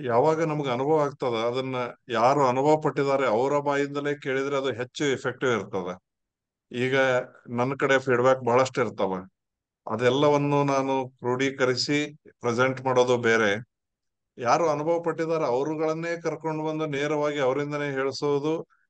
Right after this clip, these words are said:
ಇನ್ನೂ ಸ್ಪಷ್ಟತೆಯನ್ನು ಕೊಡ್ತದೆ ಮತ್ತು ಜನರಿಗೆ ಮನವರಿಕೆ ಆಗ್ಲಿಕ್ಕೆ ಸಹಾಯ ಆಗೋದು. ಅನೇಕರ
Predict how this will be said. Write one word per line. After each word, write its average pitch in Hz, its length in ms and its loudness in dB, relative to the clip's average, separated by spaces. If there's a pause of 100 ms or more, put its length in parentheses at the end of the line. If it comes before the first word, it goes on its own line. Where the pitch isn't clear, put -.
(120)
ಇನ್ನೂ 151 440 -2
ಸ್ಪಷ್ಟತೆಯನ್ನು 143 680 -2
ಕೊಡ್ತದೆ 139 520 0
ಮತ್ತು 139 400 -2
ಜನರಿಗೆ 131 480 -2
ಮನವರಿಕೆ 135 460 0
ಆಗ್ಲಿಕ್ಕೆ 127 460 -2
ಸಹಾಯ 120 340 0
ಆಗೋದು. 127 580 0 (1120)
ಅನೇಕರ 143 720 2